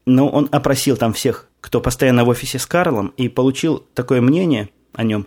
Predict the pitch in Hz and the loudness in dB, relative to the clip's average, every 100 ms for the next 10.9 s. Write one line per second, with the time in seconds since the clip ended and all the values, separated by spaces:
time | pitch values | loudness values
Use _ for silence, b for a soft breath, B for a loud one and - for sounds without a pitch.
0 | b - 143 131 120 113 98 - 120 120 | b 0 2 4 2 2 -2 -4 -2 2
1 | 107 110 107 - 113 107 135 127 113 110 | 2 0 -4 -2 -2 2 2 2 0 -2
2 | 113 113 113 165 175 _ _ - - 113 | -4 -4 -2 -2 -4 _ _ -20 -8 -2
3 | 107 113 107 104 110 104 107 143 135 104 | 0 2 2 0 0 0 0 2 2 0
4 | 110 - _ - - - - 160 202 131 | -4 -8 _ -20 -20 -8 0 2 4 2
5 | 117 127 135 131 143 135 131 117 107 104 | 0 0 2 2 2 0 2 0 0 0
6 | 117 110 - - - _ - 120 120 - | 0 -2 -4 -8 -8 _ -6 -2 -2 0
7 | 117 117 110 101 - 107 98 98 98 131 | 2 2 0 -4 -12 -8 -6 -6 -8 -6
8 | 107 117 131 127 127 110 101 104 110 117 | -6 -4 0 0 0 0 0 0 0 0
9 | 131 165 143 120 117 113 123 147 170 117 | 0 0 0 2 2 0 0 0 0 0
10 | 110 104 123 127 - - 120 110 98 | -2 0 0 0 -4 -2 0 0 -2